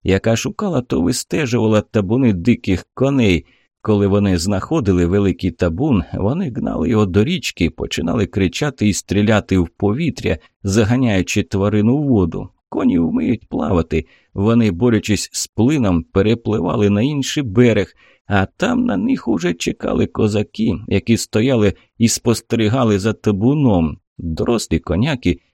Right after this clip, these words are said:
перепливши на інший берег, як правило, скакали геть від води та людей. Молоді трималися на плаву, але до іншого берега не поспішали.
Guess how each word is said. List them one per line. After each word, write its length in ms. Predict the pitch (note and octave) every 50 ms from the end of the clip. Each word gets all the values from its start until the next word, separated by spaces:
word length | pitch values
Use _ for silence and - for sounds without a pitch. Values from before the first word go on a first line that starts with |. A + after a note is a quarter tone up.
| _ _ _
перепливши 640 | - G#2+ G#2+ A2 - - A#2 A#2+ G#2+ - - A2
на 80 | G#2+ G#2+
інший 360 | A2 G#2+ G2 F#2 - - G2+
берег, 380 | E2+ E2 D#2+ - E3 E3 G2 F2 -
як 220 | F#2+ G2 G2 -
правило, 440 | _ C#3 - F2 E2+ E2+ - A#2 G#2+
скакали 600 | - - - G2+ G2 - - B2 A#2 A#2 G2+ F#2
геть 340 | F2 A2+ F3 A3 - - G#2
від 180 | G2 F#2+ E2+
води 320 | G2 G#2 C#3+ D3+ C3+ G2+ -
та 180 | - - G2
людей. 520 | F#2+ G#2 A#2 A#2 F#2+ F#2+ F2+ E2 D2 - _ _ _ _ _ _ _
Молоді 580 | - G#2+ A2 G#2+ G2+ F#2 F2 D#2 A2+ C#3+ E3 B2+ - -
трималися 600 | - - - - - F3 - - - - - -
на 160 | - - - -
плаву, 460 | - - - - C3+ F#3 C#3 A2+ - - _ _ _ _
але 320 | - G#2 F2+ F#2+ B2 D#3+ D#3+
до 160 | C3+ C3+ D3
іншого 460 | - - D#3+ C#3+ - - - - C#3+
берега 460 | B2 A2+ B2+ D3 - C3+ C3 C3+ C#3
не 160 | B2+ C3 C#3 C#3
поспішали. 1040 | - - D3 C3+ - - - E3+ E3+ - - - A2 G#2+ G2+ F#2+ F2+ E2+ E2 D#2+